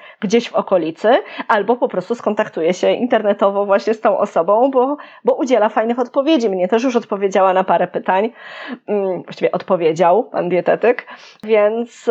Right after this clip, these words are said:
e, więc wiem, że w razie czego, e, faktycznie mogę się udać, e, po taką fachową pomoc. Czyli I już to zadziałało. Tutaj to, wiesz, budowanie tej świadomości marki, świadomości, budowanie tych potrzeb. Do tej pory nie miałam tej potrzeby, a teraz się faktycznie nad tym zastanawiam.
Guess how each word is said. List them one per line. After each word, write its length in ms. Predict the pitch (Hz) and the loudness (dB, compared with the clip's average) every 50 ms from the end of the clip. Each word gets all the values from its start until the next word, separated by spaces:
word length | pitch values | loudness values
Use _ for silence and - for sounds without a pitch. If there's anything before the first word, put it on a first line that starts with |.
| - - | 0 2
e, 440 | - 196 196 196 196 196 190 180 - | 4 4 6 6 4 4 2 2 2
więc 220 | 208 240 233 220 233 | 2 0 0 0 0
wiem, 160 | 226 202 208 | 0 0 2
że 120 | 208 240 208 | 0 0 0
w 40 | |
razie 220 | 214 208 202 - 214 | 0 0 -2 -4 -4
czego, 640 | - 208 165 165 185 185 190 196 208 220 233 240 - | -4 -4 0 2 4 4 4 6 4 4 4 2 0
e, 400 | - 240 233 233 240 247 247 254 262 - | -2 -4 -2 -2 -4 -4 -4 -6 -6 -6
faktycznie 380 | 254 247 - 208 - - 214 202 | -6 -6 -6 -8 -6 -4 -4 -4
mogę 180 | 196 185 208 | -4 -4 -4
się 140 | 202 - - | -4 -4 -6
udać, 420 | - 180 180 170 180 180 - - - | -6 -2 -2 -2 -2 -2 -6 -4 -2
e, 160 | - 208 190 | 0 0 0
po 140 | 185 - 208 | 0 -2 -4
taką 320 | - 180 - - 190 185 | -4 -4 -4 -2 -4 -4
fachową 480 | 185 - 185 180 - 190 160 175 175 180 | -2 -2 -4 -4 -2 -4 -4 -4 -4 -2
pomoc. 360 | - 247 233 208 180 180 - - - - - | -2 0 2 2 0 0 -4 -10 -20 -6 -2
Czyli 160 | - 247 226 | -2 0 0
I 60 | 240 | 0
już 200 | 233 220 185 - | 0 0 0 0
to 120 | - - 196 | -2 -2 0
zadziałało. 600 | 190 208 202 196 247 254 277 294 277 214 185 180 | 0 0 2 2 2 4 4 4 4 4 2 2
Tutaj 280 | - 180 202 185 202 | 0 0 0 0 2
to, 120 | 214 208 196 | 2 0 0
wiesz, 200 | 208 208 185 185 | 2 0 0 0
budowanie 540 | 185 208 214 226 220 226 214 196 202 202 214 | -2 0 0 0 2 2 0 0 0 -2 -2
tej 140 | - 170 | -2 -4
świadomości 920 | - - - 233 202 175 196 208 220 170 165 - - - - 202 196 214 208 - - - - | -4 -2 0 0 2 2 2 0 0 -4 -6 -8 -10 -6 -4 -4 -4 -4 -6 -10 -12 -4 0
marki, 500 | 202 208 196 196 190 - - 180 156 156 | 2 2 2 2 0 -4 -8 -10 -10 -10
świadomości, 840 | - - 196 185 196 202 202 208 208 - - - 208 208 208 208 - - - - - - | -4 -4 -2 0 0 0 -2 -2 -4 -6 -8 -8 -6 -4 -4 -6 -8 -10 -16 -20 -8 -2
budowanie 360 | - 196 220 214 233 240 240 | 0 2 4 4 4 2 2
tych 200 | 240 233 202 - | 0 -2 -4 -2
potrzeb. 560 | - 233 277 - - - - - 320 - - - _ _ _ _ _ | 0 0 0 0 0 -2 -2 0 0 -2 -4 -12 _ _ _ _ _
Do 100 | 190 208 | -6 -2
tej 120 | 220 302 - | -2 0 2
pory 200 | - 254 233 247 | 2 2 2 2
nie 120 | 254 277 | 2 2
miałam 220 | 370 466 349 269 | 2 2 2 2
tej 120 | 254 262 220 | 0 -4 -6
potrzeby, 380 | - 208 202 - - 208 190 | -6 -8 -6 -4 -4 -2 -2
a 40 | 220 | -2
teraz 240 | - - 214 226 - | 0 0 -2 -2 -2
się 80 | 269 262 | -2 -4
faktycznie 380 | 254 233 - - 185 190 202 | -4 -4 -2 -6 -6 -4 -6
nad 100 | 185 190 | -6 -6
tym 100 | 202 208 | -8 -8
zastanawiam. 640 | 202 214 214 - - 247 262 269 269 226 196 180 | -6 -8 -6 -4 -2 0 0 0 2 2 0 -2